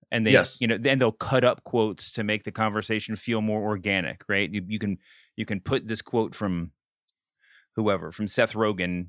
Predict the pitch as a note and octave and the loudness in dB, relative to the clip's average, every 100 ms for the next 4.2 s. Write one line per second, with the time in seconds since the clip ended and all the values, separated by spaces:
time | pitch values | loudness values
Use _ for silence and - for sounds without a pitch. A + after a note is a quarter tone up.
0 | - G#2+ G#2 G#2 - A2+ G2+ - A#2 G2+ | -8 -6 -4 -4 -2 -2 -2 0 0 0
1 | F#2 F2 G#2+ G2 F#2+ A2+ G#2 - G#2 G2 | 0 0 0 0 -2 -2 -2 2 0 0
2 | F#2+ - A#2 A2+ G#2+ F#2+ G2 A2 G2+ F#2+ | -4 2 4 4 2 0 -2 0 0 -4
3 | B1 - _ _ - _ A2 G#2+ G2+ F#2 | -8 -12 _ _ -20 _ 2 4 6 2
4 | F2+ | 0